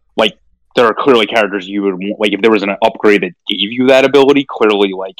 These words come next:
it would be extremely powerful because there are obviously certain, um, certain characters you don't want to be attacked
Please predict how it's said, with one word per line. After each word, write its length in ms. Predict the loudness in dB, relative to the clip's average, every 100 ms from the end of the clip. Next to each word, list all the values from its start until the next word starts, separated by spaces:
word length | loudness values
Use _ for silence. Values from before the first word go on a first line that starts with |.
| -10
it 80 | -6
would 160 | -6
be 200 | -6 -10 -10
extremely 380 | -10 -8 -8 -4
powerful 340 | -2 -2 -6 -10
because 320 | -12 -12 -10
there 120 | -6
are 200 | -6 -2
obviously 400 | -4 -4 -12 -14
certain, 460 | -12 -12 -12 -20 _ _ _ _ _ _ _ _ -2
um, 460 | 0 -2 -8 -12 _ _ _ _ _ _ _ _ -8
certain 240 | -4 -2
characters 360 | 0 0 0 -2
you 160 | -6 -6 -2
don't 240 | 0 -2
want 220 | -6 -6
to 80 | -8
be 140 | -8 -6
attacked 480 | 0 0 -2 -10